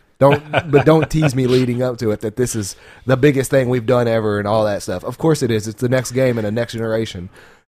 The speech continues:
Speaker 2: You know, one of the things I liked about Ninja Theory in particular, whenever they were g-, moving into
Speaker 1: Developer
Speaker 2: Hellblade,
Speaker 1: diaries.
Speaker 2: was that all of their developer diaries were about, like, what if we took everything that we had done before and actually just ro-, like, roped it in and went smaller?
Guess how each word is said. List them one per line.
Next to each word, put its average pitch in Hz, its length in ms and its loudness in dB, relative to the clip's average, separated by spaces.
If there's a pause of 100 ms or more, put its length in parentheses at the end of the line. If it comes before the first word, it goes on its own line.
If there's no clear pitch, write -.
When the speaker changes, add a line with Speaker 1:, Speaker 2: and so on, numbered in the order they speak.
Speaker 2:
You 190 180 2
know, 247 120 4
one 208 160 4
of 208 40 0
the 196 80 2
things 175 180 2
I 160 60 6
liked 143 220 0
about 151 180 2
Ninja 120 320 -2
Theory 139 320 -2
in 117 80 -4
particular, 131 720 -4 (100)
whenever 120 320 0
they 123 120 2
were 117 120 -2
g-, 117 100 -4
moving 123 280 2
into 120 180 2
Speaker 1:
Developer 131 380 4
Speaker 2:
Hellblade, 151 60 0
Speaker 1:
diaries. 95 760 -4 (400)
Speaker 2:
was 143 160 2
that 160 180 2
all 170 220 2
of 214 80 0
their 208 120 4
developer 160 360 2
diaries 127 360 2
were 127 100 2
about, 127 260 0
like, 120 280 -2 (280)
what 214 100 6
if 294 100 0
we 294 80 2
took 240 240 0
everything 185 300 0
that 170 60 -2
we 165 80 2
had 156 80 2
done 151 100 2
before 147 300 0
and 156 100 -2
actually 151 240 0
just 127 180 -2
ro-, 120 360 2
like, 123 120 -2
roped 143 300 4
it 147 80 4
in 139 320 2 (920)
and 131 140 0
went 135 140 -2
smaller? 113 500 -4